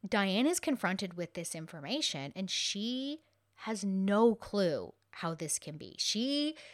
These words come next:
certainly did not go to the office Saturday morning at ten eighteen A M. She did not use her card. She did not go into that office. So investigators start asking around, and luck be our lady, because a maintenance guy says,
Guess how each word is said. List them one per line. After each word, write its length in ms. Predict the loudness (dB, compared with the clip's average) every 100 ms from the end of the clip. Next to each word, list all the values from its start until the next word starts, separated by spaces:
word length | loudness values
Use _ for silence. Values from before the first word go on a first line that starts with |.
| -18
certainly 960 | -14 -6 4 6 6 4 4 4 2 -4 _ _
did 180 | 2 2
not 600 | 2 4 6 4 0 -10 _ _
go 200 | 4 4
to 80 | 6
the 160 | 0 -2
office 680 | -2 -4 -4 -6 -6 -8 -10 _ _ _
Saturday 580 | -4 4 6 6 4 4
morning 520 | 2 -2 -6 -8 -10 -10
at 200 | -10 -10
ten 260 | -4 -2
eighteen 460 | -2 -6 -10 -12 -10
A 160 | -10
M. 100 | -10 -8
She 260 | -8 -8
did 180 | -6 -4
not 300 | 2 4 4
use 200 | 2 0
her 100 | -2
card. 300 | -2 -2 0
She 120 | -6
did 160 | -10 -8
not 200 | -8 -6
go 100 | -8
into 200 | -10 -12
that 160 | -12 -12
office. 460 | -14 -18 -14 -14 -12 -18 -18
So 220 | -2 0 2
investigators 680 | 4 4 4 2 2 2
start 240 | 0 -2 -2
asking 480 | -6 -8 -10 -10
around, 640 | -10 -4 0 2 2 0 -6 -8
and 340 | -6 -6 -4
luck 300 | 0 -2 -2
be 180 | -2 2
our 220 | 4 4
lady, 400 | 2 -2 -4 -8
because 460 | -8 -8 -4 -4 -4 -14 -20 -8
a 120 | -4 -4
maintenance 760 | -4 -2 0 0 0 -2 -2
guy 340 | -4 -4 -4 -6
says, 380 | -6 -6 -6